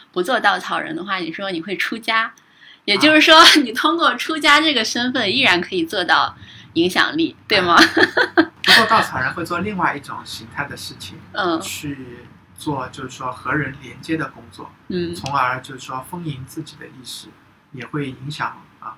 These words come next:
Speaker 2: 通过这个过程里面的话，去启发别人的意识，会做这样的一种工作内容。
Speaker 1: 嗯。
Speaker 2: 啊，这个是我这个人的生命状态的一个点。
Speaker 1: 你执着于去追求这种状态吗？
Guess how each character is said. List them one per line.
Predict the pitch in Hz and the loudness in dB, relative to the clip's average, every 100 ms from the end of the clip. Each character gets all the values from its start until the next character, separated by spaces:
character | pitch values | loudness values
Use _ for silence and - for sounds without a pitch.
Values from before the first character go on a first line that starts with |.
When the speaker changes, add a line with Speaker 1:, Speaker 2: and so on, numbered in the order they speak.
| _ _ _ | _ _ _
Speaker 2:
通 | - 151 | -6 -2
过 | 147 | -2
这 | 151 | -4
个 | 147 | -4
过 | 165 | -4
程 | 143 131 | -6 -10
里 | 120 | -14
面 | 113 | -18
的 | - - | -20 -10
话， | 120 113 - _ _ | -10 -10 -18 _ _
去 | - 143 | -14 -12
启 | 135 - | -8 -10
发 | - 143 | -4 -4
别 | 143 113 139 | -4 -6 -6
人 | 156 | -6
的 | 117 | -8
意 | - | -12
识， | - - - _ _ _ _ - | -16 -16 -18 _ _ _ _ -12
会 | 143 | -8
做 | 147 139 | -6 -6
这 | 170 | -4
样 | 143 | -4
的 | 113 | -6
一 | |
种 | - - _ | -14 -20 _
工 | 127 | -18
作 | 127 117 | -16 -16
内 | |
容。 | - _ _ _ _ _ 190 185 | -18 _ _ _ _ _ -8 -6
Speaker 1:
嗯。 | 170 165 | -4 -6
Speaker 2:
啊， | - _ - | -8 _ -14
这 | 170 | -8
个 | 156 | -6
是 | - 143 | -6 -8
我 | 117 104 - | -8 -12 -12
这 | 139 | -12
个 | 123 | -10
人 | 110 - | -12 -14
的 | 127 120 - _ _ 113 | -16 -16 -16 _ _ -20
生 | - 127 | -16 -14
命 | 117 | -12
状 | 127 117 | -12 -12
态 | - | -14
的 | - | -20
一 | - - _ | -20 -20 _
个 | - | -20
点。 | - _ _ _ _ _ _ _ _ _ | -20 _ _ _ _ _ _ _ _ _
Speaker 1:
你 | - 202 | -6 -4
执 | - 262 | 2 2
着 | 285 190 190 | 4 4 4
于 | 196 | 2
去 | 190 196 | -2 -4
追 | 165 220 | -4 -4
求 | 220 160 147 151 | -4 -2 -2 -2
这 | 151 - 165 | -4 -2 -2
种 | - - | -4 -6
状 | 156 151 | -6 -6
态 | - - | -8 -10
吗？ | - | -12